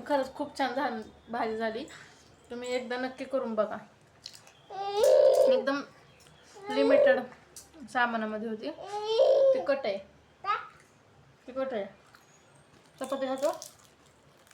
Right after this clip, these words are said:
हम्म. थोडीशी तिखट केली आहे.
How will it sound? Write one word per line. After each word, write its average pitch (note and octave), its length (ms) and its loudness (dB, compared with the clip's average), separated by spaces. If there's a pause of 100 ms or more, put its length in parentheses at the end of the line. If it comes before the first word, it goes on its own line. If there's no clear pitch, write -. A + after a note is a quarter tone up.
(2250)
हम्म. A#3+ 320 -10 (3250)
थोडीशी A#3+ 300 -8
तिखट A#3+ 300 -8 (120)
केली A3 300 -4
आहे. - 300 -10